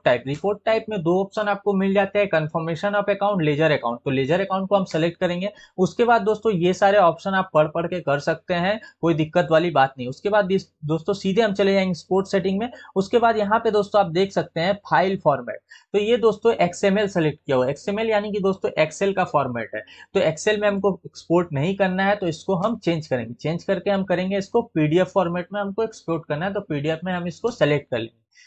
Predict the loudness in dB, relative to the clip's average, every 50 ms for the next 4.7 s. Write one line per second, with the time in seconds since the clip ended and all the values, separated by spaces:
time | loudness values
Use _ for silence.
0 | _ _ _ -6 -4 -4 -4 0 2 2 4 4 4 2 2 0 -2 -2 0 0
1 | 0 0 2 0 0 -2 0 0 2 2 4 4 2 2 0 0 0 -2 -2 -2
2 | -2 0 0 0 0 0 -2 -4 -4 -6 -4 0 2 2 2 2 -2 -4 -4 -2
3 | 0 0 0 2 2 2 2 4 4 4 4 2 0 -2 -4 -4 -2 0 2 2
4 | 2 0 0 0 2 4 4 4 2 2 2 2 2